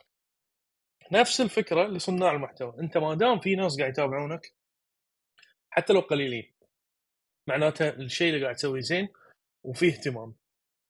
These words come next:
الحين المفروض تروح تدور الناس أكثر، توصل للناس، تنزل فيديوهات أكثر، تنشر في أكثر من منصة، تطور من المحتوى اللي قاعد تقدمه، تنشره بطريقة أكثر، بس تطوره. ما، يعني ما تستسلم وتوقف: "والله الناس ما قاعد يتابعوني".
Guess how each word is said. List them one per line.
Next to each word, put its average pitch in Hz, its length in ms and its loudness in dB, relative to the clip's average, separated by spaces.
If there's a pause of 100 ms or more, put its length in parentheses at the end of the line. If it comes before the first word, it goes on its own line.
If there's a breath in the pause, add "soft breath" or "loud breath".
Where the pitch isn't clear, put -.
(180)
الحين 165 200 0
المفروض 151 420 0
تروح 185 320 0
تدور 170 520 4
الناس 165 300 -2
أكثر، 160 200 -4
توصل 175 460 4
للناس، 120 440 -10 (540)
تنزل 165 260 2
فيديوهات 127 400 0
أكثر، 180 400 4
تنشر 131 340 -4
في 120 200 -6
أكثر 131 240 -6
من 123 200 -12
منصة، 170 720 2 (400)
تطور 185 640 6
من 165 120 4
المحتوى 156 440 2
اللي 143 220 0
قاعد 135 140 0
تقدمه، 160 380 -2
تنشره 156 460 2
بطريقة 156 480 0
أكثر، 160 200 -4
بس 143 280 -8
تطوره. 143 520 2 (100)
ما، 135 220 -8
يعني 131 120 -6
ما 165 100 4
تستسلم 185 460 0
وتوقف: 160 360 0
"والله 156 140 2
الناس 165 260 0
ما 160 120 0
قاعد 156 120 4
يتابعوني". 120 460 -4